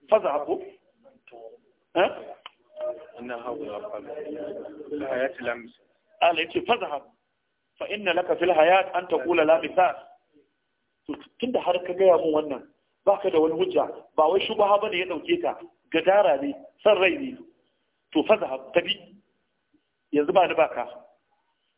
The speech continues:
Speaker 1: "Fa inna laka fil hayat an taqula la misal." Lalle kai tsawon rayuwanka haka mutu, za ka ringa cewa, "Babu shafa, babu shafa."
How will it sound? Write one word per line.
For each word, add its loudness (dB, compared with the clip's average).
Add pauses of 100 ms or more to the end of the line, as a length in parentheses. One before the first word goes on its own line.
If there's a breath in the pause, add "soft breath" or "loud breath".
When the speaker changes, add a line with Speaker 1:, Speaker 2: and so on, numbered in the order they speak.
(160)
Speaker 1:
"Fa -2
inna 0
laka 0
fil 2
hayat 4
an -6
taqula -4
la 0
misal." -6 (580)
Lalle 2
kai 4
tsawon 2
rayuwanka -4
haka -2
mutu, -10 (680)
za 6
ka 0
ringa -2
cewa, 4
"Babu 4
shafa, 0
babu 2
shafa." -8